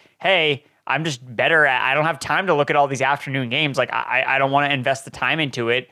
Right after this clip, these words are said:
especially if they're all horrible games. Like, let me just play the early slate, get it out of the way. You know, I have stuff to do later on." And I think with, like, late swap too,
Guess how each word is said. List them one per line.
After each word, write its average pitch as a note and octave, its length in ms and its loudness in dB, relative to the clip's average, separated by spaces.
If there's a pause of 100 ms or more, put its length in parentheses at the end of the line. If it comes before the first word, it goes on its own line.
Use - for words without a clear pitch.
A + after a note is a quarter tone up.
especially C#3+ 400 0
if B2+ 80 -4
they're C3 140 4
all B2+ 100 6
horrible C3+ 400 2
games. C3 380 0
Like, A2+ 100 -2
let C3 160 -2
me C#3 80 0
just C3 200 -4
play C3 360 0
the A#2+ 120 -4
early C#3 280 4
slate, A#2+ 320 0
get B2 120 0
it B2 60 0
out B2+ 80 2
of A#2+ 40 0
the A#2+ 80 -2
way. A#2+ 180 2
You B2 80 0
know, B2 60 0
I A#2+ 60 0
have C3+ 120 -2
stuff - 240 -2
to F3 80 -2
do C3+ 360 2
later C3 300 2
on." B2 300 2 (320)
And B2 560 -2 (300)
I - 240 -12
think D3 180 -4
with, D3 100 -2
like, C#3+ 120 -2
late C#3 260 -2
swap C3 300 2
too, - 280 0